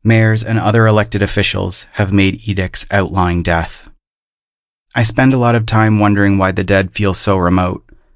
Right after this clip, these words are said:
so unreal to the world I live in. Most of the representations of the dead that I grew up with were spooky, scary, or bizarre reflections of the day-to-day existence of the living.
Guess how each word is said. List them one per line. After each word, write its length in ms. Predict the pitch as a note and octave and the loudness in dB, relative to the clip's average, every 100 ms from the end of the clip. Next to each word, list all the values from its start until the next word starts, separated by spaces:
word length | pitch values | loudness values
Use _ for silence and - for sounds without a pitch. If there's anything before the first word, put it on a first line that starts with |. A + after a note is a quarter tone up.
| _ - | _ -6
so 260 | - G#2 G2+ | 0 2 4
unreal 460 | G#2 G2 G2 F#2+ | 4 4 2 0
to 100 | - | -2
the 100 | G2+ | -4
world 300 | F#2 F#2+ F#2 | -2 0 0
I 80 | F#2 | 0
live 220 | F2+ F2+ | -2 -4
in. 300 | F#2 F#2+ G#2 - _ _ _ _ _ - | -6 -6 -8 -16 _ _ _ _ _ 0
Most 280 | B2+ C3 C#3 | 0 2 0
of 60 | |
the 100 | B2+ | 2
representations 840 | A#2 A2+ A2+ A2+ A2 G#2+ - G#2+ G#2+ | 2 2 0 0 2 0 0 0 0
of 100 | G2+ | -2
the 80 | |
dead 300 | G2 G2 G2 | 2 2 0
that 100 | G#2 | 0
I 140 | G2+ F#2+ | 0 -2
grew 240 | F#2+ F#2+ | -2 0
up 180 | F#2+ - | 0 -2
with 340 | F#2 F#2 - - | -4 -4 -10 -14
were 140 | - F#2 | -8 -6
spooky, 640 | - A2 G#2+ A2+ A2 A2 - _ | -2 -2 -2 -2 -4 -4 -12 _
scary, 640 | - - G2+ G2 F#2 F#2 - | -10 -2 0 0 -2 -6 -6
or 80 | G#2+ | -4
bizarre 420 | F#2 G2 G#2+ G2+ | -2 0 0 0
reflections 720 | F#2+ F#2 - F#2 - F2+ F2+ | -2 -2 -2 -2 -2 -4 -2
of 100 | F#2 | -2
the 100 | E2+ | -4
day-to-day 460 | F2 F#2 F2+ F2 F2+ | -2 -2 -2 -2 -2
existence 540 | F2 F#2 F2+ F#2 F2 | -2 -4 -6 -6 -6
of 80 | F2 | -6
the 100 | E2+ | -4
living. 420 | E2+ E2+ D#2+ - | -4 -4 -6 -8